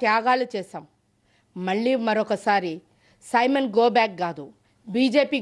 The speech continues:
గో బ్యాక్, గో బ్యాక్ అనే నినాదాలతో ఇప్పుడు స్వదేశీ ఉద్యమాన్ని చేయబోతాం, చేస్తాం. రాజ్యాంగాన్ని మార్చటం మాటలా అండి? ఎవరి తరం కాదు రాజ్యాంగాన్ని మార్చటం. ఈరోజు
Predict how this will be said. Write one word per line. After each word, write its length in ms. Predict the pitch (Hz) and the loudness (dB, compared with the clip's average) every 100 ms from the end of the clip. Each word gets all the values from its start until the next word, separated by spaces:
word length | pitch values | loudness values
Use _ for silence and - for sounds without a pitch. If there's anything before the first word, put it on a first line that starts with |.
| 202 | 2
గో 80 | 233 240 | 2 2
బ్యాక్, 180 | 233 190 | 0 0
గో 60 | 226 208 | -4 0
బ్యాక్ 180 | 233 226 | -2 -2
అనే 120 | 196 190 190 | -6 -4 -4
నినాదాలతో 600 | 202 214 190 180 180 247 311 - - _ 226 | -2 -2 0 -2 -2 -6 -6 -14 -20 _ -4
ఇప్పుడు 220 | 226 247 220 - | 2 4 2 0
స్వదేశీ 580 | 226 226 220 302 302 330 277 | 0 2 4 2 2 0 0
ఉద్యమాన్ని 460 | 214 254 254 240 233 226 | 0 0 2 0 -2 -2
చేయబోతాం, 440 | 208 170 156 135 - _ _ _ _ - | -2 -4 -10 -12 -20 _ _ _ _ -2
చేస్తాం. 340 | 247 220 175 - _ _ _ _ _ _ - | -2 0 -8 -10 _ _ _ _ _ _ -18
రాజ్యాంగాన్ని 800 | - 180 202 196 262 262 262 254 240 | -4 0 2 4 4 4 2 2 2
మార్చటం 400 | 226 226 233 226 208 | 0 -2 -4 -4 -2
మాటలా 360 | 190 196 233 220 202 | -4 -2 -2 0 -2
అండి? 180 | 196 294 - _ - 208 | -4 -12 -14 _ -6 0
ఎవరి 200 | 240 247 247 | 0 0 0
తరం 220 | 233 233 226 | 0 0 0
కాదు 200 | 214 202 196 | 0 2 0
రాజ్యాంగాన్ని 560 | 202 220 214 208 202 190 | 0 -2 -4 -4 -6 -6
మార్చటం. 360 | 180 - 175 156 _ - 226 | -8 -10 -18 -20 _ -10 -6
ఈరోజు 400 | 208 226 240 240 | 0 0 0 -2